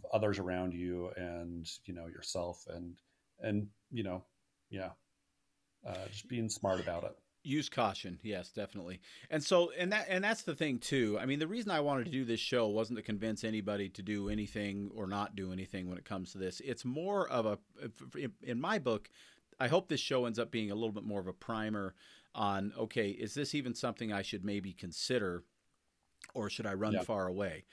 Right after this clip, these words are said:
Speaker 2: Um, there's enough value in, uh, psychedelics in my book, uh, particularly in mushrooms, which I, I really do believe are here as medicine for us.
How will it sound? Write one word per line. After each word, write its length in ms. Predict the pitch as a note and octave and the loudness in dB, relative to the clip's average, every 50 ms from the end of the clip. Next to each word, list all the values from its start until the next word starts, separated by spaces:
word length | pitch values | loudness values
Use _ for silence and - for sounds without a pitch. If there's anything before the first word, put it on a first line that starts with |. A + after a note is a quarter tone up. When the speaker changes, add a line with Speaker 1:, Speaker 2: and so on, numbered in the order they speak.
| - - - - - - _ | -20 -20 -20 -20 -20 -18 _
Speaker 2:
Um, 340 | - B2+ G#2+ G#2 G#2 G#2 G#2+ - | 0 2 4 4 4 2 0 -2
there's 460 | - C#3 G2 - B2+ B2 A#2+ A2+ - - | -8 -4 0 4 6 6 6 4 2 -2
enough 580 | - C3+ A#2 A#2+ B2+ C#3 D#3 E3+ E3 - - - | -2 0 0 2 2 4 2 2 2 0 -6 -12
value 760 | D3 A#2 G2+ A#2+ A2+ A2 A2+ A#2 B2 A#2+ A2+ A2+ G#2+ G#2 G2+ - | -12 -2 2 4 6 8 8 8 6 6 4 4 2 2 0 0
in, 480 | A2+ G#2+ G#2 G#2 G#2 G2+ G#2 G2+ G2+ - - - G#2 - G2+ F2+ - - - | -2 0 0 0 2 2 0 0 -2 -4 -6 -14 -18 -16 -16 -16 -14 -6 -2
uh, 240 | A2+ G2+ G2 F#2+ F#2 | 0 0 2 0 0
psychedelics 720 | - - - A2 G2+ - G2+ F2+ G#2+ G2+ G2+ G2 - - | 0 0 0 0 0 -2 -2 0 0 0 0 0 -2 -4
in 120 | G#2 F#2+ F#2+ | -4 -4 -2
my 360 | G2 G#2 G#2+ A2 A2+ A2+ G#2+ - _ _ _ _ | 0 0 2 2 2 0 -2 -6 _ _ _ _
book, 340 | - G#2 F2+ F2 - - - - - - - - - | 0 0 0 0 -4 -8 -16 -20 -20 -20 -20 -8 -6
uh, 80 | G2 G2 | -6 -6
particularly 520 | - - - G3+ G3+ F#3+ E3+ D#3 C#3 B2+ | 0 2 2 2 2 2 0 2 2 2
in 100 | A2+ G#2+ | 2 2
mushrooms, 640 | G#2 G2+ G#2 G2+ - - G#2 F#2+ F#2 F2+ F#2 F2+ - | 2 2 0 -2 -2 -4 -4 -4 -2 -4 -4 -6 -4
which 180 | G#2+ G#2 - - | -6 -4 -2 0
I, 140 | A2 A2 A2+ | 2 2 2
I 180 | - A2+ A#2+ | 2 2 0
really 320 | B2+ C#3 C#3+ C3+ A#2 G#2+ G2 | 2 2 2 2 2 0 0
do 200 | F2+ A#2 A2+ G#2 | 2 0 0 0
believe 420 | F#2+ G2+ G2 G2+ G2+ G2 G2 F2+ | 0 -2 -2 0 0 -2 -2 -4
are 160 | F#2+ F2+ F#2 F2+ | -4 -4 -6 -4
here 420 | - A#2 A2+ G#2 G2+ F#2+ F#2 - | -2 0 0 0 0 0 -2 -2
as 300 | - G2 G2 F#2+ F#2 - | -2 -2 -2 -2 -2 -2
medicine 500 | G#2 F#2+ F#2+ F#2+ F#2 F#2 - - F2 E2+ | -4 -2 -2 -2 -4 -6 -6 -8 -8 -8
for 200 | E2+ - F#2+ E2+ | -8 -6 -6 -6
us. 260 | E2+ - D#2+ - - | -6 -8 -10 -12 -14